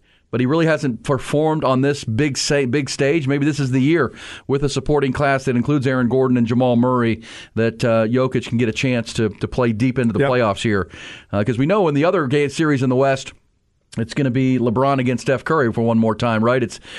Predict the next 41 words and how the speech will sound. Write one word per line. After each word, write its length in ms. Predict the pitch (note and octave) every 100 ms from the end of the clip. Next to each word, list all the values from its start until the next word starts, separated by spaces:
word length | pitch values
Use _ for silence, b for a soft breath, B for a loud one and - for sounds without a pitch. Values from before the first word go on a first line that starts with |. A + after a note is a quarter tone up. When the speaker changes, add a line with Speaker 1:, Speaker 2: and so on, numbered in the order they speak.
| B
Speaker 1:
Lakers 560 | G#2+ C3+ C3+ C3+ B2+ -
and 320 | A2+ A2 G#2+
Golden 240 | B2+ C3
State, 240 | A#2 C#3 C3
which 180 | A2 A#2+
will 80 |
be 120 | G#2+ A#2
a 60 |
lot 140 | A#2+ A#2
of 60 |
headlines. 560 | B2 C3+ C#3+ D3 D#3 - B B B
In 120 | A2
this 220 | B2 F#3+ G3
one, 360 | D#3 C#3 C3+
you 100 | A#2+
know, 60 | A#2+
Phoenix 320 | - F#3 A3+
has 160 | D3+ A#2
to 80 | A#2+
get 140 | C3
up 120 | B2
off 180 | B2 A2+
the 60 | G2
deck 240 | C#3 E3
when 100 | G#2+
they 100 | A2+
get 120 | A2
back 260 | A#2 A2+ -
to, 180 | G2 F2 -
back 200 | G#2+ G#2+
to 60 | G2+
the 60 | G2
home 300 | C3+ G#2+ F#2+
because, 420 | G2 A2 G2+ F#2
uh, 220 | G#2 G2+ - B B B B B -
that 320 | F2+ A2 A2
they 280 | G#2 C3+ C#3
did 200 | G#2+ G#2+
not 180 | B2 B2
play 180 | - B2+
well 280 | G#2+ F#2